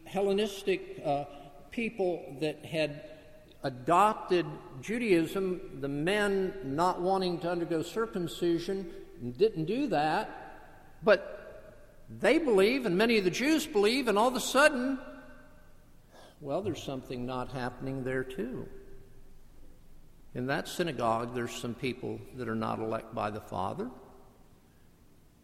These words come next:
and so the illumination and regeneration of the Holy Spirit isn't coming upon them.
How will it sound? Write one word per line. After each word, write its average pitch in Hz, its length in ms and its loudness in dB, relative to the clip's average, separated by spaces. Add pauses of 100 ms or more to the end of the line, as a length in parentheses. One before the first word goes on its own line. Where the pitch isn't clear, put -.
(140)
and 127 120 -6
so 131 240 0
the 131 140 0
illumination 135 800 0
and 123 100 -2
regeneration 127 640 -2
of 117 80 -6
the 127 80 -6
Holy 131 200 -4
Spirit 190 380 -2
isn't - 280 -10
coming 123 240 -4
upon 110 420 -6
them. 180 440 -6